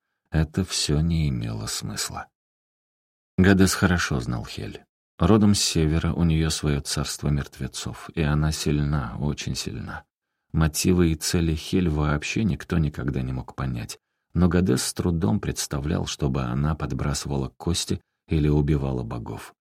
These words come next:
Хель, конечно, весьма своеобразна,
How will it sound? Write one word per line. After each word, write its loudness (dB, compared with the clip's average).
Хель, 2
конечно, 0
весьма -2
своеобразна, -4